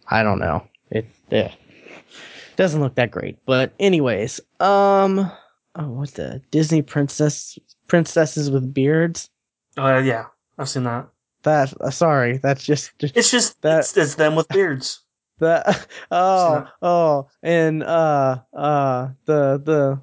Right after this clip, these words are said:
Speaker 1: the Lion King one, he actually has a beard even.
Speaker 2: Yeah.
Speaker 1: That's, that's
Speaker 2: Nala has a
Speaker 1: funny.
Speaker 2: beard.
Speaker 1: Nala has a beard.
Speaker 2: And I, and I
Speaker 1: That's
Speaker 2: like that,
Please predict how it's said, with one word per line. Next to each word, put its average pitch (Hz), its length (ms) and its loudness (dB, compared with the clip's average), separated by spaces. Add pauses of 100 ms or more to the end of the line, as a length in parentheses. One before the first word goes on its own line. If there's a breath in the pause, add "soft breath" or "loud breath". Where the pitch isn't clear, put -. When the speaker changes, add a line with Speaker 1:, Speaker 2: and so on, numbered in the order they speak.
Speaker 1:
the 160 100 0
Lion 165 340 2
King 143 380 -4 (160)
one, 139 440 -2 (140)
he 156 180 0
actually 156 380 -2
has 147 160 0
a 139 60 -2
beard 143 280 0
even. 135 320 -4 (480 soft breath)
Speaker 2:
Yeah. 165 200 0
Speaker 1:
That's, 156 400 -2 (260)
that's 147 120 2
Speaker 2:
Nala 160 260 2
has 135 100 -4
a 131 40 -2
Speaker 1:
funny. 127 60 -4
Speaker 2:
beard. 143 320 0 (320)
Speaker 1:
Nala 156 340 0
has 143 200 -2
a 139 40 -8
beard. 139 200 -2
Speaker 2:
And 185 100 0
I, 190 140 2
and 185 100 2
I 190 40 2
Speaker 1:
That's 190 100 2
Speaker 2:
like 190 140 -2
that, 175 260 -2